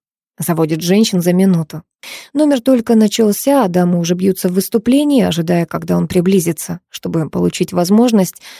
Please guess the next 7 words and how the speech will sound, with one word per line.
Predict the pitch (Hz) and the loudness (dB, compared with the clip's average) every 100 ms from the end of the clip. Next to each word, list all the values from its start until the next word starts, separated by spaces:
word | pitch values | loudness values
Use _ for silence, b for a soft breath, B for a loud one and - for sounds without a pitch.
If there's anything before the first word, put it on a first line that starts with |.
| B | B
сунуть | - 294 254 - | -2 2 2 0
пару | 233 226 | 0 0
купюр | 220 185 254 302 | 0 -2 2 2
в | 262 | 2
его | 202 190 185 | 2 2 0
красные | - 202 233 262 285 285 | 0 0 0 0 -2 -4
стринги, | - 185 190 190 190 196 | -4 0 2 2 2 0